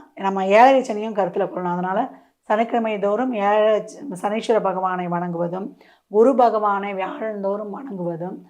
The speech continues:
ஆ, வருடம் ஒரு முறை திருச்செந்தூர் சென்று வழிபட்டு வருவதும். ஏன்னா வள்ளலாகவே அங்க வீற்றிருக்கிறாரு. ஏன்னா திருச்செந்தூருக்கு போய் நீங்க இறைவனை வணங்கும் போது பாத்தீங்கன்னா,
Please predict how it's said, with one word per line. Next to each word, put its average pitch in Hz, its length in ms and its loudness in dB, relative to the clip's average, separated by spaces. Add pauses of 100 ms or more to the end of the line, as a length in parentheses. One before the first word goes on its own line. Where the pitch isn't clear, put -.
(340)
ஆ, 214 280 -2
வருடம் 233 500 2
ஒரு 202 240 0
முறை 202 280 2
திருச்செந்தூர் 214 580 0
சென்று 190 400 -2
வழிபட்டு 190 480 0
வருவதும். 175 500 -4 (300)
ஏன்னா 233 560 2
வள்ளலாகவே 233 600 4
அங்க 220 200 -2
வீற்றிருக்கிறாரு. 180 840 -4 (360)
ஏன்னா 226 120 4
திருச்செந்தூருக்கு 240 640 0
போய் 226 300 2
நீங்க 202 260 -4
இறைவனை 214 400 0
வணங்கும் 196 280 -4
போது 196 280 -4
பாத்தீங்கன்னா, 180 440 -6